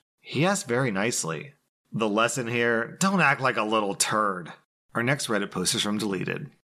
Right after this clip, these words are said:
This all happened five or so years ago while I was working for a proprietary trading firm. The company is a multinational and it opened a new office in my city a couple of years before I joined them.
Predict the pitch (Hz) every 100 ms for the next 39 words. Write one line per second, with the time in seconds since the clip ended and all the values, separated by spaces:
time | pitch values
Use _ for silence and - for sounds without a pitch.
0 | _ 151 196 180 139 - 123 - 98 95
1 | 95 107 98 92 92 98 104 98 92 98
2 | 98 104 95 104 101 95 98 104 104 104
3 | 101 101 90 95 92 92 85 80 64 -
4 | _ _ - 117 131 143 165 175 135 104
5 | 98 107 107 92 90 92 113 104 107 95
6 | 101 95 104 107 101 95 95 95 95 95
7 | 90 95 95 - 95 92 - 95 98 92
8 | 92 90 92 101 95 87 95 92 90 80
9 | 80